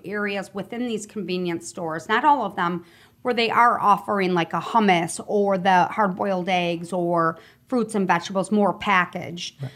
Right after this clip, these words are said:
Speaker 1: So you are seeing this shift, but again, too, um, we, we talk about Walmart, you brought that up. They, if you go on YouTube and you kind of look at the non-organic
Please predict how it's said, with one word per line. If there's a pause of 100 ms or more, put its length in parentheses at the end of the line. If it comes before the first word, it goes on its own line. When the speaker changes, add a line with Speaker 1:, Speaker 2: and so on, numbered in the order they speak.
Speaker 1:
So
you
are
seeing
this
shift, (400)
but
again,
too,
um, (360)
we,
we
talk
about
Walmart,
you
brought
that
up. (1000)
They,
if
you
go
on
YouTube
and
you
kind
of
look
at
the
non-organic